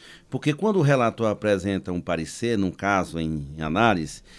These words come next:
ele não tá julgando, ele está dizendo que foi isso que o Sérgio Sveiter fez. Bom, há indícios consistentes,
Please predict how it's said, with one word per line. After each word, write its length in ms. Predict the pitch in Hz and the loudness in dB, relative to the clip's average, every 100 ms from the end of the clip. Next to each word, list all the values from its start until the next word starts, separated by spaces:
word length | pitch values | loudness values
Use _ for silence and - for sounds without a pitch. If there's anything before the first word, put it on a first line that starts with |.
| - 143 | -4 2
ele 160 | 160 | 6
não 180 | 165 156 | 8 6
tá 280 | 147 175 165 | 6 6 6
julgando, 840 | 117 131 101 101 95 78 69 71 - | 4 0 0 2 2 2 -4 -10 -6
ele 180 | 101 113 | -2 0
está 300 | 113 - 151 | 0 4 4
dizendo 480 | 147 135 113 143 156 | 6 2 4 4 2
que 100 | 156 | -2
foi 280 | 139 131 143 | -4 0 0
isso 180 | 147 - | 0 -4
que 80 | |
o 40 | 151 | -8
Sérgio 320 | - 147 139 | -4 -2 -2
Sveiter 380 | 101 131 131 135 | -2 -4 -4 -8
fez. 540 | - 98 85 73 - - - | -6 -2 -2 -4 -10 -16 -4
Bom, 280 | 117 110 - - - - - | 2 2 2 -8 -20 -8 4
há 160 | 170 | 6
indícios 800 | 165 123 110 123 110 - 110 - | 8 6 2 0 0 -4 -8 -12
consistentes, 1000 | - 131 110 107 - - 117 175 - - | -4 -2 -2 -6 -8 -2 -2 -2 -4 -10